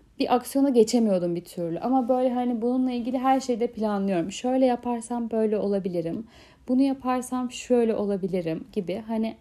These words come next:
her şey aslında kafamda net ama hala o yere gidemiyorum. Yani olduğum yerdeyim neredeyse. Hatta podcast'e ara verdiğimde bu his daha da büyüdü. Yani yapamıyorum, yapamayacağım. Yani bu ben değilim. Demek ki bu bana uygun bir şey değil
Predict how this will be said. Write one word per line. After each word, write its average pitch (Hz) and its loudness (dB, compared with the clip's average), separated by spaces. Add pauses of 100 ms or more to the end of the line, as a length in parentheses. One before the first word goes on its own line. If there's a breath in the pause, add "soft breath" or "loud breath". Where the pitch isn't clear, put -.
(140)
her 294 2
şey 285 0
aslında 254 -2
kafamda 240 -4
net 220 -2 (560 soft breath)
ama 254 2
hala 269 2 (480)
o 247 10
yere 254 10
gidemiyorum. 196 6 (280)
Yani 180 -6 (880)
olduğum 247 8
yerdeyim 170 0
neredeyse. 175 -8 (580 soft breath)
Hatta 233 0
podcast'e 233 -2
ara 208 2
verdiğimde 202 0
bu 196 -2
his 214 -6
daha 190 0
da 185 -2
büyüdü. 175 -6 (380 soft breath)
Yani 175 -2
yapamıyorum, 202 2 (160)
yapamayacağım. 180 -4
Yani 175 -4
bu 196 -2
ben 202 0
değilim. 190 -2
Demek 185 -4
ki 208 -4
bu 196 -4
bana 190 -2
uygun 190 -4
bir 196 -14
şey 190 -6
değil 180 -6